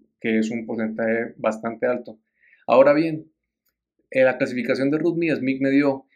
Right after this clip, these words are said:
que cuando tengo un Rudnick menos de cuatro, es decir, cuando está estrecho el espacio porque el techo etmoidal está bajo, eso quiere decir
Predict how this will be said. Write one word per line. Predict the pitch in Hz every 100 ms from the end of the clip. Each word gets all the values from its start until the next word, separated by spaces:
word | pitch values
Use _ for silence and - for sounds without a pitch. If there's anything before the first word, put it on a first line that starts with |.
| _
que | 131
cuando | 135 131 123 -
tengo | 147 143 123 - _ _ _ _
un | 139 156 165 156
Rudnick | 165 156 131 117
menos | 120 131 147 139
de | 135
cuatro, | - 147 147 143
es | 131
decir, | 123 139 135 - _ _ _
cuando | - 120 117
está | 117 113 135 135 135 - _ _
estrecho | 117 - - 147 156 156 160
el |
espacio | 135 135 - 139 135 120
porque | 127 113 117
el | 113
techo | 139 135 151 170 - _ _
etmoidal | 131 123 120 120 123
está | 110 - 113
bajo, | 139 156 226 - _ _ _ _ _ _ -
eso | 117 147
quiere | 147 151 151
decir | 135 117 151 -